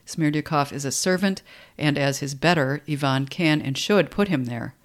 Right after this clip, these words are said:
Radical in some ways, Dostoevsky is no egalitarian. The fact that Smerdyakov blatantly flouts his social standing is a sign of his villainy. Well aware of Ivan's nature, Smerdyakov easily lures him into a conversation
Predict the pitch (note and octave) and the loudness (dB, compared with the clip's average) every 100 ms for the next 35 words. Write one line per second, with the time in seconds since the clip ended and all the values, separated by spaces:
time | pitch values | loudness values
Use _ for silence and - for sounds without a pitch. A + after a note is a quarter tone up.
0 | _ - _ _ C#3+ D#3 E3 D#3+ C#3 B2+ | _ -20 _ _ 0 2 2 0 0 0
1 | - F#3 C#3+ C#3 C#3 - D#3 - D#3+ C#3 | 2 2 4 2 -2 -4 -4 -2 -2 -2
2 | - D3+ C#3 C#3+ C#3 C#3 C3 B2 C3 - | -2 -2 -2 0 0 0 0 -2 -2 -2
3 | E3+ D3 B2+ B2+ - - D#3 - C#3 C#3 | 2 2 2 -4 -10 -16 -8 0 0 0
4 | - D#3+ C#3+ C#3+ C3+ C#3 - - C#3+ D3+ | -4 -2 0 0 -2 -4 -4 -2 0 0
5 | D#3 C3+ - D3 D3 - C#3+ - D3+ - | -2 -4 0 0 0 -4 -6 -4 -4 -4
6 | D3 - C#3 C3+ C#3+ - - C#3 C#3 C3+ | -4 0 2 2 0 -4 -4 -2 0 0
7 | C3 B2+ B2+ C#3 B2+ A#2+ A#2+ - - - | 2 0 0 0 2 2 0 -4 -16 -20
8 | - - _ _ _ _ - F3 F#3 F3+ | -20 -20 _ _ _ _ 4 8 10 8
9 | F3 E3 D3+ C#3+ C3+ C3+ E3+ F3+ G3 F3+ | 6 6 2 2 2 2 0 0 -2 -2
10 | - C#3+ C#3 C3+ C#3+ C3 - G3 G3+ F#3+ | -2 0 0 0 0 0 0 0 2 2
11 | E3 D#3 D#3 - D3+ C#3 C#3+ C3 D3+ C3 | 4 4 2 2 0 0 -2 -2 -2 -2
12 | C3+ E3 E3 F3 | 0 -2 0 0